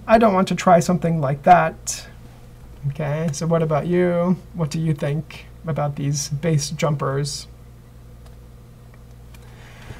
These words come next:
Okay, and then we'll just do this last page, page twenty-one.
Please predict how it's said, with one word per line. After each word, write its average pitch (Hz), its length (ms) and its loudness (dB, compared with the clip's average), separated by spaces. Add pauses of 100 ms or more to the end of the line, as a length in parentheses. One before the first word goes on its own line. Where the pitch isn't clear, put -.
(140)
Okay, 302 260 10
and 254 140 4
then 277 220 2
we'll 247 100 8
just 233 180 2
do 247 100 0
this 226 200 2
last 240 320 8
page, 247 460 6
page 208 260 6
twenty-one. 233 720 6